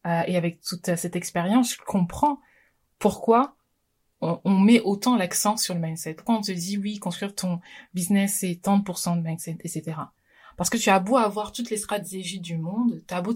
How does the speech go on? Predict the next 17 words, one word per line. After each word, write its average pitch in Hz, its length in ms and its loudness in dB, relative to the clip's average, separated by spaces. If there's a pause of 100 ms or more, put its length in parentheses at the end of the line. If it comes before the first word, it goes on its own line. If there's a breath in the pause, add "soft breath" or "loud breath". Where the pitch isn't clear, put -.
(140)
à 175 100 0
savoir 202 480 4
exactement 180 340 2
ce 175 100 -4
que - 80 -6
tu 208 300 2
dois 170 200 4
faire, 175 440 -4
avoir 180 300 -2
l'argent 175 380 -6
qu'il - 180 -12
faut, 190 260 -12 (380 loud breath)
avoir 180 400 2
le 175 140 0
temps 220 180 4
qu'il 220 180 -2
faut, 196 320 0